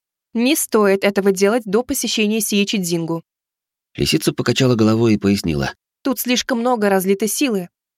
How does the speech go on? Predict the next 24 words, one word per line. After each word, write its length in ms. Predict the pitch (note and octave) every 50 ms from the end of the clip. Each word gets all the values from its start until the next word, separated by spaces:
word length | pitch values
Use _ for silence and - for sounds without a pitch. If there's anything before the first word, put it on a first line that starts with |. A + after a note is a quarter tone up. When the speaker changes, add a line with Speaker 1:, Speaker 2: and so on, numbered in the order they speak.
| _ _ -
Speaker 1:
и, 80 | A3+
обернувшись, 640 | G#3 G3 G3 G3 G#3 G3 A3 B3 C4 - - F#3+ -
ты 100 | - G3
можешь 320 | F#3+ F#3+ F#3+ F#3+ - -
не 80 | A3 G#3+
вернуться 440 | G3 G#3+ G#3+ B3 D4+ - - A3 G3
обратно. 440 | F#3 F3+ F3 F3 - F3 F3 E3+ _ _ _ _ _ _ _ _ _ _ _ _
А 120 | - A3 G3+
по 120 | - G#3
поводу 380 | G3+ A3+ A3 G#3+ G#3+ G#3 G3+ A3
охоты? 600 | A3 G#3 - - F#4+ G4 - F#3 E3+ E3 E3+ - _ _ _ _ _ _ _ _ _ _ _ _ _
Да, 320 | - G#3+ G#3 C4+ C#4 - D#4+
мы 160 | D4+ G#3+ G#3+
охотимся 460 | G#3+ - E4 D4+ - A#3 G3+ - F#3+
в 60 | F#3
форме 260 | - F#3+ F#3 F#3 F#3+ F3+
зверя. 340 | F#3 F3+ F3 E3+ F3 F3 _ _ _ _ _ _ _ _ _ _ -
А 120 | - A3
вот 160 | G3+ G#3+ G3+
сражаемся, 600 | - A#3 A3 G3+ F#3+ G#3 A#3+ C4 A#3+ G#3 G3 - G3
как 160 | G3 F3 -
правило, 320 | - G3+ G3+ G3+ G3+ G3+
в 80 | G3 -
переходной. 640 | - A#3+ A3+ A3+ - - G#3 F3+ D#3+ E3+ E3 D#3+ _